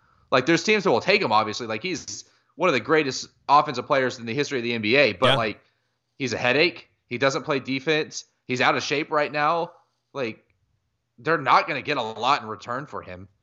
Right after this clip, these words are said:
Speaker 1: I think their best case scenario is Daryl Morey gives them Ben Simmons.
Speaker 2: Yeah. It's sad
Speaker 1: Brook-
Speaker 2: because, like, he's a Hall of Famer, obviously. He's, he, uh,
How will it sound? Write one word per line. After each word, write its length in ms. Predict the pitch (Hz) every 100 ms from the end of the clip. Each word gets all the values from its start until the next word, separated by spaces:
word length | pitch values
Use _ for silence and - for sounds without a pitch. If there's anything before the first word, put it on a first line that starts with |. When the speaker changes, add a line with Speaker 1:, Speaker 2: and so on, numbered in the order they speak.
| _ _ _
Speaker 1:
I 140 | - 127
think 220 | 175 170
their 120 | 143
best 300 | 104 143 151
case 180 | 147 -
scenario 420 | 110 123 165 113
is 120 | 110
Daryl 240 | - 139 123
Morey 280 | 139 135 117 - _ _ _ -
gives 200 | 139 123
them 140 | 131
Ben 220 | 123 131
Simmons. 480 | 123 156 147 98 92 - _ _ _ _ _ _ _ _ _ _ _
Speaker 2:
Yeah. 200 | - 165 139 - _ _ _ _ _ _ _ _ -
It's 180 | 208 -
sad 320 | 247 269 277
Speaker 1:
Brook- 140 | 170
Speaker 2:
because, 260 | 240 220 -
like, 220 | 202 202
he's 200 | - 262
a 100 | 240
Hall 260 | 180 247 262
of 80 | 170
Famer, 360 | 254 175 117 135
obviously. 560 | 196 143 107 - 101
He's, 300 | 107 135 -
he, 280 | - 165 208
uh, 120 | 131